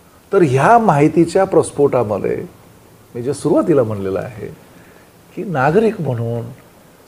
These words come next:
संपादक म्हणून, पत्रकार म्हणून, YouTuber म्हणून, <clears throat> बरोबर आहे, Facebookवर म्हणून,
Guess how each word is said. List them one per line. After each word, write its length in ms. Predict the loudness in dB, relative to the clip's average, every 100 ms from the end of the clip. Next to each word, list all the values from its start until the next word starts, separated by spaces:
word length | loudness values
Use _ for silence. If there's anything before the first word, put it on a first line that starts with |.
| -2
संपादक 460 | 0 2 4 2
म्हणून, 460 | 0 -6 -6 -8 -10 -14 -20 -20 -20 _
पत्रकार 440 | -6 2 4 6 4
म्हणून, 520 | 2 0 -2 -4 -6 -14 -20 -20 -20 -14 0
YouTuber 560 | 2 4 6 6 8 6
म्हणून, 460 | 2 -2 -4 -6 -10 -20 -20 -20 -4
<clears throat> 340 | 2 2 4
बरोबर 280 | 6 6 6
आहे, 120 | 0 -2 -16 -20 -20 -20 -20 _ _ 2 4
Facebookवर 440 | 6 2 4 4
म्हणून, 460 | 4 2 0 -2